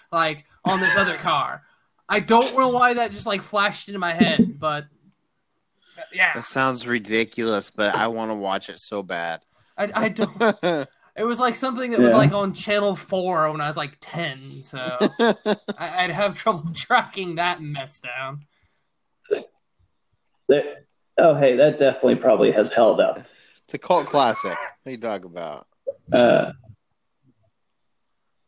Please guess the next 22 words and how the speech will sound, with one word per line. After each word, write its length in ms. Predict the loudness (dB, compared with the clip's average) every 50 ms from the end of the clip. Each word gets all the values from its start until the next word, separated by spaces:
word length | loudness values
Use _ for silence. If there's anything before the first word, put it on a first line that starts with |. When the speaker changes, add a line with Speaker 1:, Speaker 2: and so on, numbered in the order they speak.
| -4 2
Speaker 3:
yeah, 260 | 4 6 6 6 6 4 2
um, 800 | 2 4 6 6 8 6 6 6 4 2 2 2 0 -4 -6 -10 _ _ _ 0
the 160 | 2 4 6
only 400 | 6 6 6 6 6 4 2 0 2
kinda 640 | 2 4 6 6 6 8 8 6 6 6 4 2 -2 _ _
new 260 | 4 6 8 8 6
stuff 360 | 4 4 2 2 2 4 2
that 100 | 4 4
I've 280 | 6 4 4 2 -2 -10 _ _ _ _ _ _ _ _ _ _ _ _ 2
been, 240 | 2 2 2 0 -2 _
I've 180 | 2 2 4 4
been 180 | 4 4 4
just 200 | 4 2 2 4
mostly 380 | 4 4 4 4 4 2 2 2
catching 400 | 2 0 0 0 2 4 4 6
up 180 | 6 4 4
on 120 | 4 4 6
Speaker 2:
Yeah, 60 | 6
yeah. 60 | 6
Speaker 3:
music 600 | 6 8 8 6 6 6 6 6 6 4 4 4
and 160 | 4 4 4
stuff, 380 | 4 4 4 4 4 4 2 -2